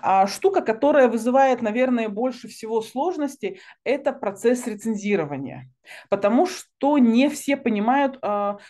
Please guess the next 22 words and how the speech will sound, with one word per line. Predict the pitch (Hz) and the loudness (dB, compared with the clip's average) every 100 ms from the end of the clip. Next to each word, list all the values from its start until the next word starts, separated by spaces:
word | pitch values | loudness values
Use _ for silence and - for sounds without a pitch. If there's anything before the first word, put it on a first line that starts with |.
| _ | _
что | - 269 262 | -10 -4 -2
он | 233 | -2
собой | 214 226 | -2 -4
представляет, | 233 - 214 233 349 240 | -4 -10 -6 -2 -2 -2
зачем | 226 277 220 | -6 -6 -4
он | 190 | -2
нужен | 233 311 190 135 _ _ - | -2 -2 -6 -10 _ _ -20
и | 202 | -12
чем | - 302 | -8 -6
он, | 254 | -6
собственно | 247 233 208 | -10 -12 -8
говоря, | 190 190 247 | -6 0 0
являться | 240 202 220 226 190 | 0 -2 -4 -4 -10
не | 180 202 190 | -6 -4 -4
должен. | 175 170 135 127 _ _ _ _ _ - - _ | -6 -8 -8 -18 _ _ _ _ _ -20 -20 _
А, | - 180 185 185 | -4 -2 0 -2
у | 180 240 | -2 -2
нас, | 392 - - | -2 -6 -4
а, | 226 226 226 214 | -2 0 -2 -4
в | 196 220 208 | -4 -4 -2
большинстве | 220 247 247 - 240 185 | -6 -6 -14 -6 -6 -6
изданий, | 190 196 285 370 339 269 | -10 -6 -6 -6 -8 -10